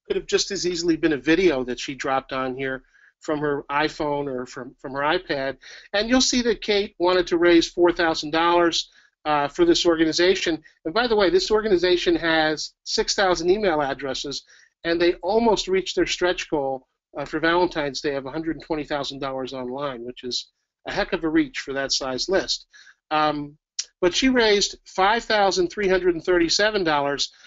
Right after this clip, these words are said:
That's not the part I wanna clue you into here. I wanna show you the badges that she's earned, okay? So if we look under her picture and you see the four badges that are there, I'm gonna take my mouse and I'm gonna put them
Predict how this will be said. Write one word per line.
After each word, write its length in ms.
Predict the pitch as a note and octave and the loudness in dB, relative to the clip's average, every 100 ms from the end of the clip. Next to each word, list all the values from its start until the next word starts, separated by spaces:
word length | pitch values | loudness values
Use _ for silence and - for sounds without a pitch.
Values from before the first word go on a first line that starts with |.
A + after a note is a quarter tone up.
| - _ | -20 _
That's 260 | G3+ C4 - | -2 -2 0
not 160 | C#4 B3+ | -2 -2
the 80 | |
part 300 | G3 A3 A3 | -4 0 0
I 60 | G3 | 2
wanna 260 | F#3 F3 D3 | 0 0 -2
clue 300 | - G#3 G3+ | -6 -6 -2
you 180 | E3+ | 0
into 360 | F#3+ A3+ - D3 | 0 -2 -4 -6
here. 360 | A#2+ C3 C3 - - - - | -6 -8 -8 -10 -18 -18 -4
I 80 | F#3+ | 2
wanna 220 | B3+ D4+ | 4 4
show 320 | - B3 C4+ | 2 2 2
you 400 | G#3+ E3 D#3 D#3 _ _ E3 | 4 6 4 2 _ _ -6
the 60 | |
badges 600 | D3 F3 G3+ A3+ F3 D#3+ | -2 0 2 0 -2 -4
that 120 | D#3+ D3 | -4 -6
she's 340 | - G3+ F3+ | -6 -6 -6
earned, 460 | F3 E3+ D3 A2 A#2 | -2 -2 -2 -6 -16
okay? 400 | A#2 C#3+ D3+ E3 | -12 -4 -2 -2
So 160 | F3+ | 0
if 140 | D#3+ A#3 | -2 0
we 80 | |
look 200 | B3+ A#3+ - | 0 0 0
under 340 | G3+ G#3 G#3+ | -2 0 0
her 140 | F3+ F3 | 0 -2
picture 640 | - A3+ - - A2+ - _ - - - | -2 -6 -6 -8 -10 -16 _ -20 -20 -8
and 500 | F3 E3+ E3+ E3+ E3 | -2 2 4 2 2
you 200 | E3 A3+ | -2 -2
see 480 | A3 - A3 G#3+ G3+ | 0 2 2 0 -2
the 100 | F3 | -4
four 280 | - G3 G#3 | 0 2 2
badges 460 | F#3+ G#3 G3 F3+ E3 | 2 0 0 -4 -4
that 120 | C#3+ | -6
are 80 | C#3 | -6
there, 320 | C#3 C3+ C#3 - _ _ F3+ | -8 -10 -12 -18 _ _ -6
I'm 120 | A#3+ | -2
gonna 140 | D4+ | -2
take 240 | - A3+ G#3+ | 0 -2 0
my 140 | F#3 | 0
mouse 420 | F3+ F#3+ F3+ D#3 | 2 2 2 0
and 80 | F3+ | -2
I'm 60 | G#3+ | -2
gonna 100 | F#3+ | -2
put 260 | - G3+ | -2 0
them 280 | G3 F3+ E3+ | 2 0 0